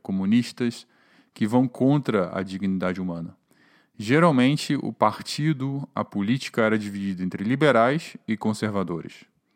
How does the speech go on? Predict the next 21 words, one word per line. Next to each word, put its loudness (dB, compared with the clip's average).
Só 2
existiam 0
esses -4
dois -2
aspectos. -10
Então, 4
nesse 4
sentido, -2
era 4
mais 2
lógico -2
que 0
um 4
católico 2
pudesse -2
ser -4
neutro 2
diante 0
desses -4
dois -2
partidos -4